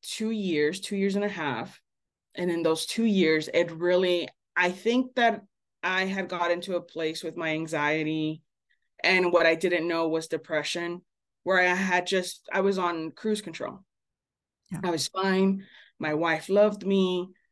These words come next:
Speaker 1: I had a home, bills were paid. I was doing okay in my job, you know, like, everything was fine.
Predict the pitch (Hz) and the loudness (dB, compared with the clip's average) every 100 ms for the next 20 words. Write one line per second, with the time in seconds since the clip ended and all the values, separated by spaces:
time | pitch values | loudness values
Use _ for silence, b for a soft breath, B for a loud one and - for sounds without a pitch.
0 | - - 165 175 196 247 262 254 247 247 | -18 -10 -6 -4 0 2 4 4 4 4
1 | 240 185 185 180 180 180 233 226 220 220 | 2 0 -2 -2 -4 -8 -4 -2 0 -2
2 | 208 147 156 156 165 165 160 - 220 220 | -2 -2 -4 -6 -8 -8 -8 -4 0 2
3 | 214 196 190 190 180 180 175 185 175 156 | 4 2 0 0 -2 0 0 -2 -2 0
4 | 147 156 _ _ - 208 226 220 208 190 | -2 -4 _ _ -4 -2 -2 0 2 0
5 | 190 - _ 190 160 - | -2 -10 _ -8 -8 -10